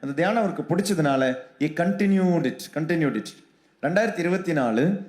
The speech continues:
ஏப்ரல் மாசம் திருமணம் வரம் வேண்டி ஜெபிச்ச அந்த மனுஷன்,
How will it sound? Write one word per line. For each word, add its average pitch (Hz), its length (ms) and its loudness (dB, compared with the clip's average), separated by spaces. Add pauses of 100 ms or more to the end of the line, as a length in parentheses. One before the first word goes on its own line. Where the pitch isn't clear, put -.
(180)
ஏப்ரல் 202 360 0
மாசம் 156 520 0 (120)
திருமணம் 214 460 2
வரம் 160 260 2
வேண்டி 175 280 4
ஜெபிச்ச 156 440 2
அந்த 117 160 2
மனுஷன், 104 880 2